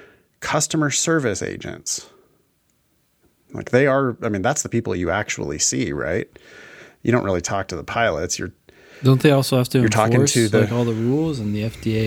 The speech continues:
Speaker 2: A?
Speaker 1: Well,
Speaker 2: Or not
Speaker 1: yeah,
Speaker 2: the F D A,
Speaker 1: and there are
Speaker 2: <laughs> F A-,
Speaker 1: security,
Speaker 2: F A A
Speaker 1: there
Speaker 2: regulations that
Speaker 1: They're security officers that have to make really,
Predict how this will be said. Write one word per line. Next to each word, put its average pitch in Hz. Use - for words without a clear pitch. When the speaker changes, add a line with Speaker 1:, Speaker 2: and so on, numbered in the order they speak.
Speaker 2:
A? 110
Speaker 1:
Well, 135
Speaker 2:
Or 117
not 135
Speaker 1:
yeah, 175
Speaker 2:
the 208
F 117
D 123
A, 117
Speaker 1:
and 117
there 131
are 131
Speaker 2:
<laughs> -
F 139
A-, 147
Speaker 1:
security, 151
Speaker 2:
F 143
A 135
A 131
Speaker 1:
there 131
Speaker 2:
regulations 123
that 113
Speaker 1:
They're 170
security 196
officers 101
that 120
have 151
to 143
make 131
really, 160